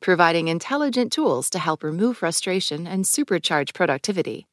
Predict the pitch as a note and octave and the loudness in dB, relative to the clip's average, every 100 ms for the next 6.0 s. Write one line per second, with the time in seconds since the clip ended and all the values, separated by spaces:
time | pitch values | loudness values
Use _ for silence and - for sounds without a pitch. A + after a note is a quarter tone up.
0 | - G3 G3 G#3 C4 A3 G#3+ A3+ G3+ G3+ | 0 4 6 6 4 2 -2 -4 -6 -4
1 | G3+ G3+ G3 F#3 F3+ - A3+ A#3 G#3 F#3+ | -4 -4 -4 -2 -2 0 2 2 2 -2
2 | F#3+ A3 G#3+ G#3+ G3 C#4 B3 G3 G#3+ A3+ | -4 -4 -2 0 0 0 0 2 0 -2
3 | - D#3 D3+ D3 C3+ - - _ _ E3 | 0 0 0 -2 -2 -6 -16 _ _ 2
4 | F3 - D3+ D3+ D#3 F#3+ G#3 D#3 A3 - | 2 4 4 4 4 4 2 0 -2 -2
5 | A#3+ A#3 - E3+ F#3+ G3 F3+ C3+ C3 | 0 0 0 0 2 0 0 -2 -4